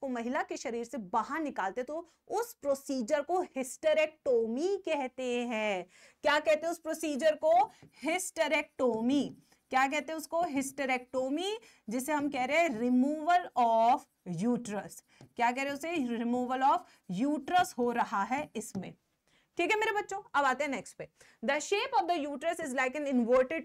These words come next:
tear। It is supported by ligaments attached to the pelvic wall। The uterus open into vagina through a narrow cervix।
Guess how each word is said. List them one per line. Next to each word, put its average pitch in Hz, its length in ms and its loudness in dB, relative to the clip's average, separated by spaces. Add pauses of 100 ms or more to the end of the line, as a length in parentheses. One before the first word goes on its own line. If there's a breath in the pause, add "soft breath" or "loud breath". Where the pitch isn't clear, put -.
(120)
tear। 226 280 4 (880 soft breath)
It 330 120 0
is 370 100 0
supported 359 480 2
by 339 160 2
ligaments 269 480 0
attached 269 320 -4
to 285 60 -12
the 330 120 4
pelvic 240 320 -2
wall। 247 220 0
The 302 80 -4
uterus 269 400 -2
open 285 320 -2
into 277 240 -6
vagina 240 380 -2
through 262 180 -4
a 277 80 -4
narrow 226 400 0
cervix। 208 580 -4